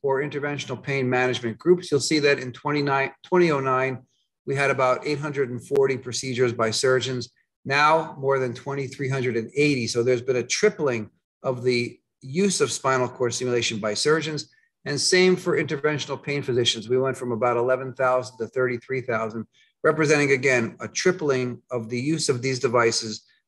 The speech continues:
by interventional pain physicians. So both surgeons as well as interventional pain physicians have tripled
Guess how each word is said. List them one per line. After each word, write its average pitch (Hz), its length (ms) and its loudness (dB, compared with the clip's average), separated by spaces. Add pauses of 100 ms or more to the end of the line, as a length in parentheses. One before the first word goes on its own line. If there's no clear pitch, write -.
by 123 260 2
interventional 123 680 -2
pain 135 200 -4
physicians. 107 560 -4
So 117 100 0
both 131 240 0
surgeons 170 720 0 (240)
as 165 300 0
well 147 180 4
as 123 120 -2
interventional 131 680 -6
pain 135 220 -4
physicians 117 480 -2
have 117 180 -2
tripled 139 460 0